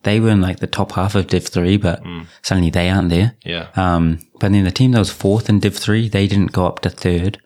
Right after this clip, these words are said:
Speaker 2: Yeah.
Speaker 1: So they didn't get a chance for promotion. It was just two teams for promotion
Speaker 2: Yeah.
Speaker 1: now kind of thing. And then, um, you had, uh, the Red Hurricanes
Speaker 2: Yeah.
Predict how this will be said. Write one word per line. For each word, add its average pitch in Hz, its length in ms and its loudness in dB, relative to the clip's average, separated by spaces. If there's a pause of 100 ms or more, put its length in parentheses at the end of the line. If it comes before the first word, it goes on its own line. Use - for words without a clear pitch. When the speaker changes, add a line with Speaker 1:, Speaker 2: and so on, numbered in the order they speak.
(140)
Speaker 2:
Yeah. 78 140 -10 (600)
Speaker 1:
So 87 280 2
they 92 160 2
didn't 95 180 4
get 90 100 2
a 90 60 2
chance 98 460 -2
for 92 160 -2
promotion. 87 460 0
It - 20 4
was 82 100 0
just 92 160 -2
two 95 160 0
teams 90 260 0
for 87 100 0
promotion 90 440 0
Speaker 2:
Yeah. 92 140 2
Speaker 1:
now 90 60 0
kind 92 160 -2
of 87 80 -2
thing. 87 180 2
And 85 80 2
then, 85 240 2 (380)
um, 80 400 2 (160)
you 92 120 0
had, 80 160 -2 (800)
uh, 82 240 0
the 80 120 -2
Red 90 180 0
Hurricanes 92 840 -2
Speaker 2:
Yeah. 82 180 -6